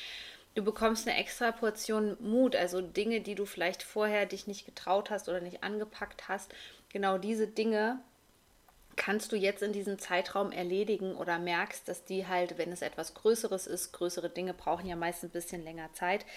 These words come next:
dass die, ähm, in der Vorbereitung sozusagen sind und du deutlich auch in diesen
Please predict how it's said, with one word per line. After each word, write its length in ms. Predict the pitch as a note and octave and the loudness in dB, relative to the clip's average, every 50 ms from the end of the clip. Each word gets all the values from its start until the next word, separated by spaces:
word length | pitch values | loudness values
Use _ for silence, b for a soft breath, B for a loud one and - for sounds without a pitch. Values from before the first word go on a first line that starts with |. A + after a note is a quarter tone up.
| B B B B B B | B B B B B B
dass 220 | - G#3 G#3 - - | 2 2 2 0 -2
die, 300 | - G#3 G#3 G3 - - - - | -2 0 0 0 0 -2 -2 -2
ähm, 300 | F#3 F#3 F#3+ F#3+ F#3 - - - | -2 -2 -2 -2 -6 -6 -4 -2
in 80 | G3 | 0
der 100 | G3 F#3+ | 0 0
Vorbereitung 760 | F#3 - - A3 G#3+ G#3+ F#3+ - D#3+ D#3 D#3+ E3 - F3 F3+ F3+ | 2 2 4 4 4 4 2 2 2 0 0 -2 -4 -8 -10 -10
sozusagen 720 | - E3+ E3+ - - F3+ F3 - F3 E3+ F3 G3 F#3+ F3+ | -10 -10 -12 -10 -10 -6 -2 0 0 0 0 -2 -4 -6
sind 300 | F3+ F#3+ G#3 G#3+ A3 G#3+ | -2 -2 0 0 0 0
und 240 | - G3 G3 F#3+ - | -2 -4 -4 -4 -4
du 60 | G#3 | -4
deutlich 560 | F3+ - F#3 F3 F3+ G3+ - - A3+ - - | 0 2 4 6 6 4 2 -2 -6 -4 0
auch 240 | - - G3+ G#3 - | 2 2 2 2 0
in 180 | - G#3 G#3 G3+ | -2 -4 -4 -4
diesen 380 | G#3 G3+ G3+ G#3 G#3 G3+ - | -4 -4 -2 -2 -2 -2 -4